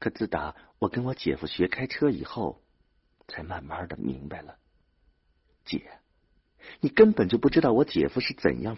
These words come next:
痛苦，他常常一个人偷着哭。原来他也不抽烟，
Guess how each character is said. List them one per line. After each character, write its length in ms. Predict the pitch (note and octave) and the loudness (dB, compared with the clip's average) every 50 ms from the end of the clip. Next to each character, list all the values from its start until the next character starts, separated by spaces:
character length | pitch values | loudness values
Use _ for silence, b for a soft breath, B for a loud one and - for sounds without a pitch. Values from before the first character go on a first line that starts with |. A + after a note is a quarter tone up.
| - | -10
痛 340 | - - F#3+ E3+ C3 F#2 D2+ | 2 4 4 4 4 0 -8
苦， 360 | - - - - - - - _ _ _ _ _ _ _ _ B B B B B | -12 -12 -12 -12 -12 -12 -18 _ _ _ _ _ _ _ _ B B B B B
他 100 | B - | B -6
常 280 | - - - - A#2 B2+ | -4 -4 -4 -8 -8 -8
常 160 | - G2+ F2+ | -4 -4 -4
一 160 | F2 F2 F#2 | -2 -4 -4
个 100 | - D#2+ | -2 -2
人 120 | D#2 D#2 F2 | -4 -4 -6
偷 260 | - - - C3+ C3 | -6 -6 -6 -6 -4
着 120 | - - - | -6 -10 -10
哭。 380 | - - - - - C#3 C#3 - _ _ _ _ _ _ _ _ _ _ _ _ _ _ B B B B B | -10 -14 -12 -4 -4 -4 -4 -4 _ _ _ _ _ _ _ _ _ _ _ _ _ _ B B B B B
原 160 | B F#2+ F2+ F2+ | B 2 2 2
来 80 | F2 | 0
他 120 | F2+ - G2 | -2 -4 -4
也 180 | F2 D2+ C2+ | -2 -2 -2
不 120 | - - - | -2 -4 -6
抽 300 | - - B2 A#2+ A#2 A#2 | -2 2 2 2 4 4
烟， 280 | A#2+ A#2 A#2 A#2 B2 | 2 2 0 0 -4